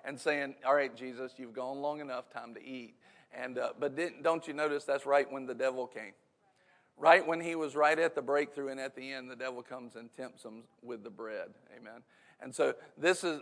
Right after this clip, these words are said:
this is where we want to live. We want to live in the place where the Lord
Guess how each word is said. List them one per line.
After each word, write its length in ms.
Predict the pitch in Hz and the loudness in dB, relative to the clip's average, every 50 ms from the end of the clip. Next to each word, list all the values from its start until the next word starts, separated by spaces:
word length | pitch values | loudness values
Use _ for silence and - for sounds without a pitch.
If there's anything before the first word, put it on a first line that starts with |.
| - - | -8 -2
this 260 | 147 170 202 202 - | 2 2 2 2 0
is 140 | 180 156 143 - | -4 -10 -12 -10
where 240 | - 135 156 151 147 | -2 2 6 6 6
we 220 | 143 139 151 165 165 | 6 4 0 -2 -2
want 380 | 156 160 160 160 156 - - - | 0 0 0 0 -2 -4 -6 -4
to 100 | 143 131 | -4 -2
live. 460 | 131 131 139 151 165 143 127 113 107 113 - | -2 -2 -2 0 0 0 0 -2 -6 -8 -4
We 100 | 143 156 | -4 -2
want 280 | 160 175 170 156 - | -2 -2 -4 -4 -4
to 80 | - 143 | -6 -4
live 360 | 135 135 143 156 175 190 185 | -4 -2 -2 -2 -4 -4 -4
in 80 | 185 185 | -6 -8
the 80 | 190 | -8
place 320 | - - 147 135 135 135 - | -6 -2 0 0 0 0 -2
where 140 | 120 123 117 | -4 -4 -4
the 100 | 123 123 | -2 -4
Lord 480 | 127 131 131 131 139 151 160 156 151 | -2 0 2 4 4 4 2 0 -4